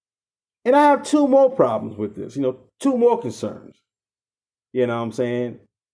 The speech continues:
It's a short series. Ladies and gentlemen, this, this N B A final, I'm sorry, this W N B A finals, it's short.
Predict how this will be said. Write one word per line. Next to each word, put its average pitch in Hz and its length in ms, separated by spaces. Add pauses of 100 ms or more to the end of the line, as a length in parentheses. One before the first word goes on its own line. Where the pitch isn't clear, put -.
(120)
It's 254 180
a 294 80
short 285 560
series. - 720 (1080)
Ladies 247 300
and 254 140
gentlemen, 254 300
this, 302 160 (500)
this 277 200
N 311 180
B 294 140
A 262 120
final, 277 600
I'm 180 100
sorry, 147 280
this 165 360
W 240 480
N 254 80
B 262 120
A 262 140
finals, 285 640 (500)
it's 277 180
short. 339 480